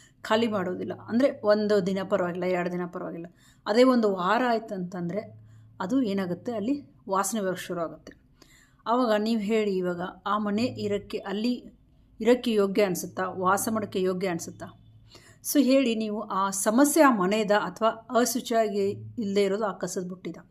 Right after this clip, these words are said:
So ನಮ್ಮ ದೇಹ ಕೂಡ ನಮ್ಮ ಮನೆ ಅಂತೀಯ ಫ್ರೆಂಡ್ಸ್. ನಾವು ಅದನ್ನ ಹೊರಗಿನಿಂದ ಅಲಂಕರಿಸ್ತೇವೆ, ಆದರೆ ನಾವು ಎಂದಿಗೂ ಒಳಭಾಗವನ್ನ ಸ್ವಚ್ಛಗೊಳಿಸೋದಿಲ್ಲ. ನೀವು ಯಾವತ್ತಾದ್ರೂ ಗಮನಿಸಿದ್ರ, ನಮ್ಮ ವಾಹನವನ್ನು ಕೂಡ ನಾವು, ಅದು ಐದು ಸಾವಿರ ಕಿಲೋಮೀಟರ್ ಮೇಲೆ ಹೋಗಿತ್ತು ಅಂತಂದ್ರೆ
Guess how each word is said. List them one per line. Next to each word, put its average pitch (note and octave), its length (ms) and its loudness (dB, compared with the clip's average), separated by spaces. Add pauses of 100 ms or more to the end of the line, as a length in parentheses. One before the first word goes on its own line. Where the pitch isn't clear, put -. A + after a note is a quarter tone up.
(760)
So C#4 180 4
ನಮ್ಮ C4+ 220 8 (120)
ದೇಹ A#3 200 4 (120)
ಕೂಡ C4 220 2
ನಮ್ಮ G#3+ 220 -2
ಮನೆ F3 300 -2
ಅಂತೀಯ F#3 320 -8
ಫ್ರೆಂಡ್ಸ್. - 440 -14 (380)
ನಾವು B3 160 4
ಅದನ್ನ A3+ 240 0
ಹೊರಗಿನಿಂದ G#3 500 0
ಅಲಂಕರಿಸ್ತೇವೆ, F#3 720 -2
ಆದರೆ E3+ 280 -2
ನಾವು F#3 180 -2
ಎಂದಿಗೂ G3 320 -2
ಒಳಭಾಗವನ್ನ G3 640 -2
ಸ್ವಚ್ಛಗೊಳಿಸೋದಿಲ್ಲ. E3+ 760 -10 (640)
ನೀವು B3 440 0
ಯಾವತ್ತಾದ್ರೂ G#3 480 0
ಗಮನಿಸಿದ್ರ, F#3 440 -4
ನಮ್ಮ G3 260 -4
ವಾಹನವನ್ನು A#3 680 4
ಕೂಡ A3 160 0
ನಾವು, F3+ 380 -2
ಅದು F#3 280 -4
ಐದು G#3+ 100 2
ಸಾವಿರ A3+ 220 -4
ಕಿಲೋಮೀಟರ್ G#3+ 380 -8
ಮೇಲೆ A3 280 -4
ಹೋಗಿತ್ತು F3+ 420 -4
ಅಂತಂದ್ರೆ G#3 560 -6